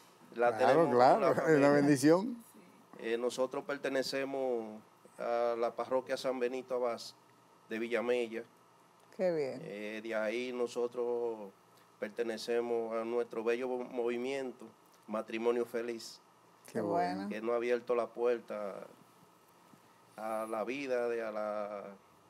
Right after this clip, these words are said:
Speaker 1: a predicar lo, lo que es, en verdad, el Santo Rosario,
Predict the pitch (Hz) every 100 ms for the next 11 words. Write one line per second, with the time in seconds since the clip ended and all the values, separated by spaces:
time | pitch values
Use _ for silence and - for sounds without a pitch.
0 | _ _ _ - - - 110 117 127 131
1 | 127 139 156 165 156 - 131 123 127 127
2 | 131 123 - 131 123 120 120 139 156 -
3 | 123 117 135 135 139 127 - 113 107 98